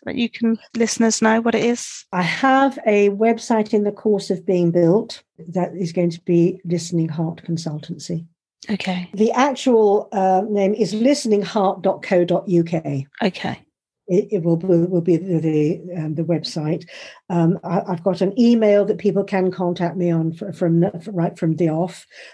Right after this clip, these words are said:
Speaker 2: Um, all lowercase, is Erica Brown at listening heart dot co dot U K.
Speaker 1: That's lovely. I'll put that up as well. And have you got a Facebook page or, or anything like
Speaker 2: I'm
Speaker 1: that?
Speaker 2: on Facebook under my own name, Erica Brown.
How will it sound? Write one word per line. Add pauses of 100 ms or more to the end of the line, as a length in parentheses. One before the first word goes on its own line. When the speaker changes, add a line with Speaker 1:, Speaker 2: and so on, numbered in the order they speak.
Speaker 2:
Um,
all
lowercase,
is
Erica
Brown (600)
at
listening
heart
dot
co
dot
U
K. (520)
Speaker 1:
That's
lovely.
I'll
put
that
up
as
well. (180)
And
have
you
got
a
Facebook
page
or, (340)
or
anything
like
Speaker 2:
I'm
Speaker 1:
that?
Speaker 2:
on
Facebook
under
my
own
name,
Erica
Brown.